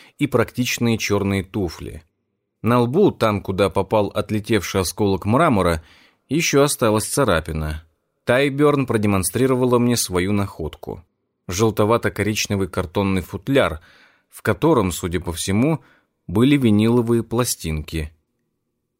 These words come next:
"Дюк Эллингтон и Аделаида Холл.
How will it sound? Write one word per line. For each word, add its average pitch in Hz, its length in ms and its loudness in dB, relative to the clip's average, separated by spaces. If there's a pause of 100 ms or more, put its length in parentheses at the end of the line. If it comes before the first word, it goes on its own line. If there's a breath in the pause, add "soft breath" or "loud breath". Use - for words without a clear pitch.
(140)
"Дюк 120 480 -2
Эллингтон 151 760 2
и 131 200 -2
Аделаида 117 680 2
Холл. 90 520 -2